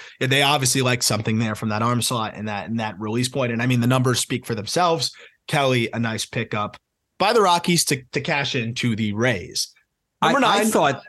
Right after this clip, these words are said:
Speaker 1: Oh, sorry, go
Speaker 2: real
Speaker 1: ahead.
Speaker 2: quick, Aram. Yeah, no, I thought that he could have been a solid fit with the Rockies 'cause we know those are the type of
Speaker 1: Yeah.
Speaker 2: guys that can survive in Colorado. So when I saw he was initially taken by Colorado, I was like, "Oh, great." You know, Colorado has I D'd the type of arm that works,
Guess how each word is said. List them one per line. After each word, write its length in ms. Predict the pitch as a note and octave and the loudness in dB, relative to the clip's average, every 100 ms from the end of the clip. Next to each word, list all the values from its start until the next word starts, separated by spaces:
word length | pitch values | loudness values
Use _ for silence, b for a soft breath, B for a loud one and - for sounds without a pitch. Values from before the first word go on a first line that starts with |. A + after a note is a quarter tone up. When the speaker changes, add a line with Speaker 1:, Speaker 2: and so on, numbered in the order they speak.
| _ - | _ -2
Speaker 1:
Oh, 80 | |
sorry, 180 | C3+ D#3+ | 2 4
go 80 | F3 | 4
Speaker 2:
real 80 | G#3+ | 4
Speaker 1:
ahead. 100 | G#3+ | 4
Speaker 2:
quick, 240 | D#3 G3+ | 2 2
Aram. 280 | C3 A#2+ A#2 - | 2 2 0 2
Yeah, 220 | E3 F3 | 4 4
no, 220 | C#3 D3 | 4 2
I 160 | A#2 F3 | 2 0
thought 380 | - A#3 G3+ - | 0 0 0 0
that 180 | B2+ | 0
he 300 | - - F3+ | -2 -2 0
could 200 | F3 - | 0 0
have 80 | D#3+ | 2
been 120 | C3+ | 2
a 40 | B2+ | 2
solid 380 | - C3 A#2+ G#2 | 2 2 2 2
fit 180 | C3 A2 | 0 0
with 100 | G#2 | -2
the 80 | |
Rockies 460 | F2+ A2 D#3 - - | 0 0 2 0 2
'cause 140 | - | 4
we 100 | B2+ | 6
know 180 | B2+ B2 | 6 4
those 260 | G#2+ D3 E3 | 4 2 2
are 40 | |
the 60 | C3 | 0
type 200 | - B2 | 2 2
of 60 | |
Speaker 1:
Yeah. 60 | A2+ | 2
Speaker 2:
guys 220 | A2 A2 | 2 2
that 80 | G#2+ | 0
can 140 | G2+ A2 | 0 0
survive 720 | - G#2 G2 C3 G#2 F2 G#2 | 2 0 2 2 2 0 0
in 160 | A2 | 0
Colorado. 580 | G#2 A2+ G2 A#2+ C#3+ D2 | 0 0 2 2 2 0
So 280 | - B2+ G#2+ B B - | 0 0 0 B B -2
when 140 | C#3 | 0
I 100 | E3 | 2
saw 200 | F3 G3+ | 2 4
he 120 | C#3+ | 6
was 140 | D#3+ B2+ | 6 4
initially 360 | C3+ D#3+ D#3+ | 4 2 2
taken 280 | C3+ C#3 C3 | 2 2 2
by 100 | A#2+ | 0
Colorado, 500 | A2 A#2+ G#2+ D3 F#3 | 0 0 2 2 2
I 60 | A2+ | 0
was 140 | G#2+ | -2
like, 100 | F#2+ - | -6 -2
"Oh, 320 | C#3 G#3+ - - _ - | 2 2 0 -6 _ -14
great." 680 | - A2 B2 B3 F#3 - | -8 0 2 2 -2 -2
You 80 | D3+ | 0
know, 160 | D3+ C3 C#3 C3 | 2 2 -2 -4
Colorado 540 | B2+ D#3 F3 D3+ G3 C#3+ | -2 0 2 4 4 4
has 140 | B2+ | 4
I 120 | B2+ | 2
D'd 240 | C3+ C3+ C#3+ | 2 2 2
the 60 | |
type 240 | A#2+ C#3+ C3+ | 0 0 0
of 120 | A#2 | 2
arm 180 | B2+ C3 | 2 2
that 180 | A2 C#3+ | 2 2
works, 420 | G#3+ F3 D3+ | 2 2 0